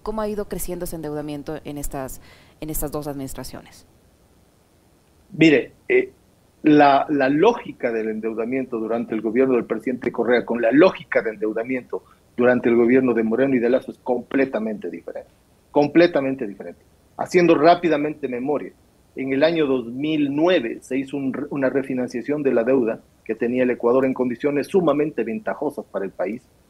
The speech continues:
Speaker 2: en el gobierno del presidente Correa, que significó liberar en ese momento aproximadamente cinco mil setecientos millones de dólares que se invirtieron en salud, en educación y en seguridad. Cayó la deuda en el año dos mil nueve. Luego vuelve a incrementar la deuda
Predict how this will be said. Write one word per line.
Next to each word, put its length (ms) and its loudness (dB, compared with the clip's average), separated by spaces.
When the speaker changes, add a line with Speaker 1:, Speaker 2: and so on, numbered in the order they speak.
Speaker 2:
en 120 -8
el 80 -6
gobierno 300 4
del 80 0
presidente 400 -2
Correa, 300 4
que 120 4
significó 580 4
liberar 360 6
en 100 2
ese 200 -2
momento 360 -2
aproximadamente 880 -2
cinco 400 -2
mil 220 0
setecientos 640 -6
millones 400 -4
de 80 -2
dólares 340 0
que 140 -12
se 100 -12
invirtieron 640 0
en 140 -6
salud, 380 4
en 120 2
educación 480 -4
y 60 -2
en 100 -6
seguridad. 460 -6
Cayó 460 8
la 120 2
deuda 240 -4
en 80 -8
el 100 -6
año 180 -8
dos 140 -12
mil 120 -12
nueve. 200 -16
Luego 260 8
vuelve 360 4
a 20 0
incrementar 640 -4
la 120 -4
deuda 300 -8